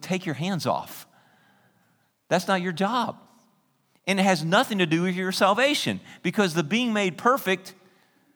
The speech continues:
or perfected forever, I should say, has taken care of your sin.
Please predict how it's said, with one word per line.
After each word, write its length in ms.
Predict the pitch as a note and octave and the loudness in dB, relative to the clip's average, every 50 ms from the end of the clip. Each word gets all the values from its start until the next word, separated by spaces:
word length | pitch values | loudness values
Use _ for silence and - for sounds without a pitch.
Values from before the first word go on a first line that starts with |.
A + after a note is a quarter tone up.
| _ - | _ -2
or 120 | D3+ D3+ | -2 -2
perfected 480 | - - E3+ D3+ A3 A3 A3 - F#3+ - | 0 -2 -2 0 0 0 0 0 -4 -4
forever, 420 | - E3+ E3 E3+ G3+ G3 D3+ C#3 | 0 2 4 4 4 4 4 4
I 60 | B2 | 2
should 240 | B2 - - D3 B2+ | 2 0 -2 -4 -4
say, 340 | - - D#3+ C#3+ C#3+ C3+ C3+ - - - - | -2 0 2 2 2 0 -2 -8 -16 -6 0
has 340 | F3 E3 D#3+ C3+ - - - - _ | 0 0 0 0 -4 -12 -14 -18 _
taken 360 | - G#3 G#3+ G3+ - E3+ D3 | -4 -2 -2 -2 -2 -4 -6
care 600 | - - - G#3+ F#3+ G3 E3 C3+ B2+ B2 A#2 - - - - - - - | -6 -6 -4 -2 0 2 4 4 4 4 2 0 -6 -18 -20 -20 -4 0
of 180 | C3 C#3 A#2+ | 0 0 2
your 120 | B2+ B2+ A2 | 0 -2 -2
sin. 380 | - - G#3 G#3 D3+ G2 D2+ | -2 0 0 2 2 0 0